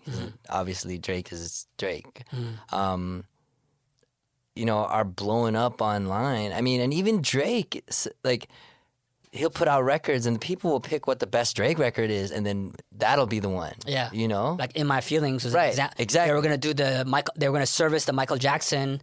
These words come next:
Speaker 1: song, right? They had that already, but then, uh, In My Feelings popped. They're like, "Oh, we gotta switch the game up."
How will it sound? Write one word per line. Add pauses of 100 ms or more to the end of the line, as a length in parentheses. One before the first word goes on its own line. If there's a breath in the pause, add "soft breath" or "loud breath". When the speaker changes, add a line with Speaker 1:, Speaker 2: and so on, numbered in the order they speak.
(140)
Speaker 1:
song, (120)
right?
They
had
that
already, (260 loud breath)
but
then, (380)
uh,
In
My
Feelings
popped.
They're
like,
"Oh,
we
gotta
switch
the
game
up."